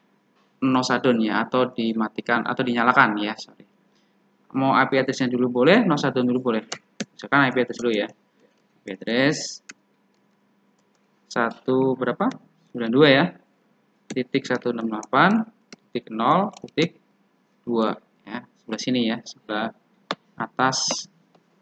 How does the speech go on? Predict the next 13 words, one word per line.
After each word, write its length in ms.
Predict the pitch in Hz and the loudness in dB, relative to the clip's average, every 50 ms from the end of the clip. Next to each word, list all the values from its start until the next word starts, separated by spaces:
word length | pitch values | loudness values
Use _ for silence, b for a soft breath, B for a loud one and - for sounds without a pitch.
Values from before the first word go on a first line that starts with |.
| _ _ | _ _
sebelah 200 | _ - 104 - | _ -20 -20 -16
sini. 240 | - 101 98 98 98 _ _ _ _ _ _ _ _ _ _ _ _ _ _ _ _ _ _ _ _ _ _ _ _ - - _ _ _ _ _ _ _ _ _ _ _ _ _ _ _ _ _ _ _ _ _ _ _ _ _ _ _ _ _ - _ _ | -16 -14 -14 -14 -14 _ _ _ _ _ _ _ _ _ _ _ _ _ _ _ _ _ _ _ _ _ _ _ _ -14 -14 _ _ _ _ _ _ _ _ _ _ _ _ _ _ _ _ _ _ _ _ _ _ _ _ _ _ _ _ _ -20 _ _
I-, 280 | - 131 131 131 123 - - _ _ | -2 0 0 0 -2 -4 -8 _ _
net 200 | 123 131 131 - | -2 -2 0 0
masknya 480 | 139 139 139 - 190 220 240 - - - _ _ _ | -2 -2 2 4 4 2 2 0 -8 -20 _ _ _
dua 120 | 123 123 120 | -4 0 0
lima 160 | 127 123 120 123 | 2 2 2 2
lima 360 | 127 123 123 139 160 180 202 220 - - | 2 2 2 4 4 4 4 2 -2 -4
titik 240 | - - - 127 - | -12 -8 -8 -8 -4
dua 160 | - 117 113 | -2 -2 0
lima 240 | 113 120 117 120 113 | 0 -2 -2 0 -2
lima 320 | 113 117 123 131 139 151 156 | -2 -2 0 0 0 0 0
titik 400 | 147 135 - - - 143 147 | 0 -4 -4 -2 -2 -2 -2